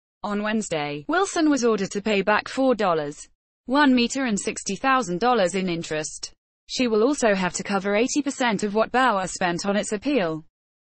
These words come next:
Wilson, an Australian star of Hollywood films including Pitch Perfect and Bridesmaids, has vowed to give all of her compensation to charity.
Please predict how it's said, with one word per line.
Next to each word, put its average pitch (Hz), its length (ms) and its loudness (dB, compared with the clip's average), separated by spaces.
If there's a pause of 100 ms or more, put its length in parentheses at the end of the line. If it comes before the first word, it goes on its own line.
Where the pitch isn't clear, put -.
(280)
Wilson, 196 580 -2
an 262 100 2
Australian 190 640 0
star 202 340 2
of 202 100 -4
Hollywood 277 380 2
films 170 400 -2
including 185 500 -2
Pitch 170 280 0 (100)
Perfect - 460 0
and 190 140 -2
Bridesmaids, 208 680 0 (140)
has 226 260 0
vowed 247 300 2
to 262 100 -2
give 226 160 2
all 262 160 4
of 196 80 -2
her 190 220 0
compensation 185 760 -2
to - 120 -8
charity. 190 680 0